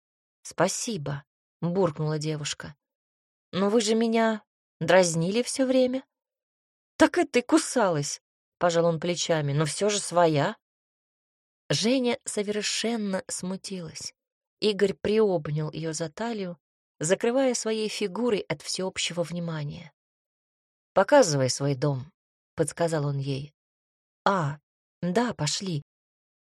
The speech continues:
Опомнилась Евгения и чуть не побежала по улице, быстро попрощавшись с волками. Ее жилище находилось на окраине, неказистое, с облупившейся краской,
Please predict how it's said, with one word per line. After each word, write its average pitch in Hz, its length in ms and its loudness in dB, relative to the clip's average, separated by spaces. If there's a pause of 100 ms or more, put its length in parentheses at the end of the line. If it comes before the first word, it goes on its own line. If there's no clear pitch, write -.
(100)
Опомнилась 165 800 2
Евгения 185 680 -4
и - 140 -8
чуть 269 280 -4
не 226 80 -6
побежала 196 640 0
по 190 140 -2
улице, 170 580 -2 (260)
быстро 185 420 0
попрощавшись 170 1000 -2
с - 100 -10
волками. 151 640 -8 (920)
Ее 196 160 8
жилище 277 380 2
находилось 240 640 0
на 208 160 -4
окраине, 160 640 -8 (240)
неказистое, 240 840 -2 (320)
с - 80 -2
облупившейся 190 720 0
краской, 214 600 -4